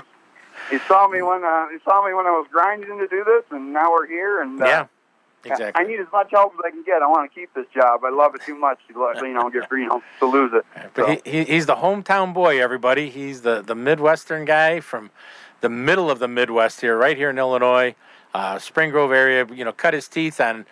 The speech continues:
Speaker 2: you know, chasing all kinds of fish and stuff on the chain of lakes and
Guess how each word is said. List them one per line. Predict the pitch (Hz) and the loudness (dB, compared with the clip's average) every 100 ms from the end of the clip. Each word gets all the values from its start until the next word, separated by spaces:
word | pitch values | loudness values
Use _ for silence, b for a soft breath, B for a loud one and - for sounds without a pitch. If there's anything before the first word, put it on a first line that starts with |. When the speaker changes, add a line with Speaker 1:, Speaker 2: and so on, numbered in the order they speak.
| B B B B B - | B B B B B -4
Speaker 2:
you | 131 | 0
know, | 117 | 0
chasing | - 160 - | 0 -2 0
all | 139 156 | 0 0
kinds | - 151 131 | 0 -2 -2
of | 110 | -8
fish | - - 156 - | -6 -2 -2 -4
and | 151 | -12
stuff | - - 147 - | -4 0 2 0
on | 117 | -4
the | |
chain | 107 - 160 | -6 -2 0
of | 143 | 2
lakes | 143 156 156 - | 2 2 -2 -8
and | 113 110 110 | -10 -10 -16